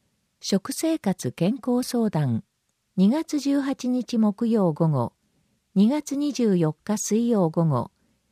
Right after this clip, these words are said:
三月一日月曜午前、三月十日水曜午後。一日の野菜推定摂取量が測定できます。ベジチェック。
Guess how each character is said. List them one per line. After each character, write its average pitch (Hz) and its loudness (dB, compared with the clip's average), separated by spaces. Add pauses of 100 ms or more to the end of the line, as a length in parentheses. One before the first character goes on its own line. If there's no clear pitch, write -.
(160)
三 349 -6
月 269 -4
一 220 -4
日 226 -6
月 170 -2
曜 240 2
午 170 0
前、 139 0 (540)
三 311 -6
月 254 -4
十 208 0
日 202 -2
水 226 -2
曜 202 2
午 165 0
後。 127 -2 (1120)
一 262 -4
日 311 -2
の 151 2 (140)
野 175 0
菜 302 -2
推 285 -4
定 277 -2
摂 - -6
取 269 -4
量 214 0
が 143 0
測 - -10
定 202 -2
で 185 -4
き - -6
ま 170 0
す。 - -12 (380)
ベ 147 -2
ジ - -12
チ 220 -6
ェ - -4
ッ - -8 (120)
ク。 - -8